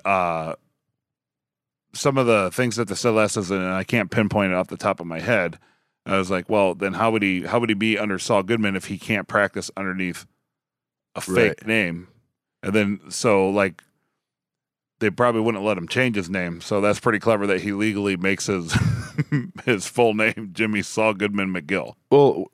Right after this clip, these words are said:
Speaker 2: is that what he did? Because
Speaker 1: That's
Speaker 2: I
Speaker 1: how
Speaker 2: mean,
Speaker 1: I understood it.
Speaker 2: he
Speaker 1: I
Speaker 2: was
Speaker 1: could be
Speaker 2: in
Speaker 1: completely
Speaker 2: the
Speaker 1: wrong.
Speaker 2: office he was in said the state bar. So I thought he was just changing his name for the bar. Like, that's just the name he's gonna practice under.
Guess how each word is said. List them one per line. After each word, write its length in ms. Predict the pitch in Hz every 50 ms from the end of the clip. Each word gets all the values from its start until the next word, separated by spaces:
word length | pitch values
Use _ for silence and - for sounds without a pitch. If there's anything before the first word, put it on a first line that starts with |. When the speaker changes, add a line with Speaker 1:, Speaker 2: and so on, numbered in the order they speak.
| - -
Speaker 2:
is 160 | 120 127 135
that 140 | 170 180 175
what 120 | 185 185 180
he 60 | 175
did? 160 | 185 190 185
Because 460 | 156 135 - 143 131 120 - - - _ _ _ - - - - - - -
Speaker 1:
That's 220 | 135 156 170 - 185
Speaker 2:
I 20 |
Speaker 1:
how 40 | 156 151
Speaker 2:
mean, 60 | 143 131
Speaker 1:
I 40 | 120
understood 380 | 107 95 - - - 101 82
it. 80 | - - -
Speaker 2:
he 60 | 147
Speaker 1:
I 40 | 143
Speaker 2:
was 100 | 135 135
Speaker 1:
could 80 | 151 180
be 60 | 190
Speaker 2:
in 80 | 180 156
Speaker 1:
completely 320 | - 104 127 131 120 113
Speaker 2:
the 80 | 131 131
Speaker 1:
wrong. 80 | - 139 170 196
Speaker 2:
office 260 | 185 156 156 147 -
he 100 | 165 147
was 180 | 135 123 110 127
in 240 | 139 131 113 101 90
said 340 | - - 147 139 117 92 87
the 60 | 85
state 360 | - - 113 107 95 82 -
bar. 400 | 92 92 90 78 50 - - - _ _ _ _ _ _ _ _ _ _ _ _ _ _ _ _ _ _ _ _ _ _ _ _ _ _ _ _ _
So 320 | - - - 117 110 107 107
I 80 | 113
thought 220 | 120 - 139 127 113
he 80 | 123
was 100 | 113 104
just 160 | 107 101 - -
changing 380 | - 117 113 110 104 104 98 95
his 180 | 101 92 87 92
name 260 | 101 101 98 95 87
for 260 | - - 107 98 90
the 100 | 82 78
bar. 400 | 80 92 92 82 - - - - -
Like, 200 | 73 80 78 _
that's 200 | - 98 92 - -
just 160 | - 90 -
the 80 | - 92
name 220 | 98 95 92 87
he's 100 | 98 90 87
gonna 160 | 85 71 -
practice 460 | - - 95 90 85 - - - -
under. 360 | - - - - - - _